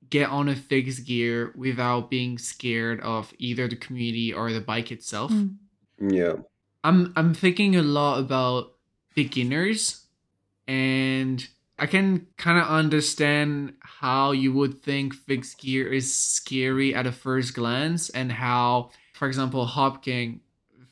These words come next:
Speaker 1: Fixed Gear Pirates, I love you, but it's a lot of dudes at one spot.
Speaker 3: Yeah.
Speaker 1: And some of them really intense.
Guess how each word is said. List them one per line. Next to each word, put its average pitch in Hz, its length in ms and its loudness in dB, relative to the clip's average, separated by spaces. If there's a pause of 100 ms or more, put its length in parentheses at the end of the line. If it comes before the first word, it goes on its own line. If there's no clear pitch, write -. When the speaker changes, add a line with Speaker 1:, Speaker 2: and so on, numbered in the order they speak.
Speaker 1:
Fixed 135 200 -4
Gear 135 120 0
Pirates, 123 500 -2
I 123 320 -4 (180)
love 127 540 4
you, 110 460 -2 (720)
but 139 240 -2
it's - 380 -4
a 151 80 0
lot 156 400 4
of 151 220 0
dudes 131 460 4
at 127 300 -2
one 135 320 4
spot. 127 540 2
Speaker 3:
Yeah. 143 160 4 (1040)
Speaker 1:
And 135 520 0 (460)
some 170 400 4
of 156 220 4
them 151 240 4
really 143 320 4
intense. 131 840 0